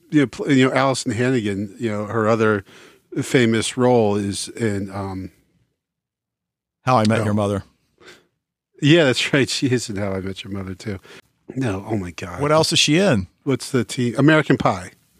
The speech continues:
Speaker 2: Oh, never saw it.
Speaker 1: What?
Speaker 2: I, I'm sorry. You
Speaker 1: It's
Speaker 2: know what? I
Speaker 1: really
Speaker 2: shouldn't have
Speaker 1: actually,
Speaker 2: even
Speaker 1: it,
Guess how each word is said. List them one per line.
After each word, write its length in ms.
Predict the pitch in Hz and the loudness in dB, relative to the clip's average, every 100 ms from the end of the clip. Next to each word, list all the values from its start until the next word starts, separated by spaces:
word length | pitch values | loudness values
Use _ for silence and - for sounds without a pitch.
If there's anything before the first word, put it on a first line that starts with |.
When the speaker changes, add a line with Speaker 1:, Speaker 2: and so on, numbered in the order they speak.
| _ | _
Speaker 2:
Oh, 280 | 107 104 85 - | -6 -4 -6 -10
never 200 | 101 92 | -10 -10
saw 300 | - 92 92 | -10 -8 -8
it. 60 | - _ _ _ _ _ _ | -12 _ _ _ _ _ _
Speaker 1:
What? 500 | - 285 571 - - _ _ _ - _ _ _ | -2 0 -2 -8 -10 _ _ _ -20 _ _ _
Speaker 2:
I, 40 | _ - _ _ _ _ _ _ - | _ -20 _ _ _ _ _ _ -18
I'm 120 | 98 | -16
sorry. 260 | - - 175 | -14 -12 -2
You 60 | |
Speaker 1:
It's 100 | 156 | 0
Speaker 2:
know 60 | 160 | 4
what? 80 | 151 | 4
I 20 | |
Speaker 1:
really 120 | 302 | 6
Speaker 2:
shouldn't 140 | 160 165 | 4 2
have 80 | 160 | 2
Speaker 1:
actually, 300 | - 190 180 | 4 4 4
Speaker 2:
even 100 | 160 _ _ _ _ _ _ _ - | 0 _ _ _ _ _ _ _ -2
Speaker 1:
it, 240 | 147 - | 0 0